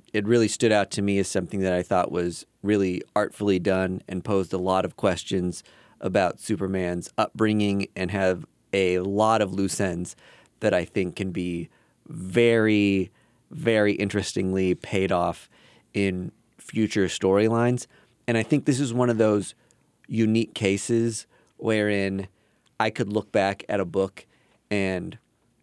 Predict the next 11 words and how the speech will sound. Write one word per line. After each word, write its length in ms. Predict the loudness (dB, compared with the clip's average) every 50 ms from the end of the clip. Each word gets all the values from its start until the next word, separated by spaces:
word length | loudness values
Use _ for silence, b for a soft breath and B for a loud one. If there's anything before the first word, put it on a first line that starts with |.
| _ _ _ _ _
by 180 | 0 0 2 2
the 120 | 0 -2
time 420 | -4 -4 -4 -4 -2 -2 -4 -6 -8
issue 360 | -8 -8 -8 -8 -6 -8 -8
three 280 | -10 -8 -6 -4 -2 0
or 80 | 0 -2
four 300 | -2 -2 0 0 2 2
of 100 | 2 2
this 180 | 0 0 0
is 140 | -2 0 2
out, 260 | 2 2 2 0 -2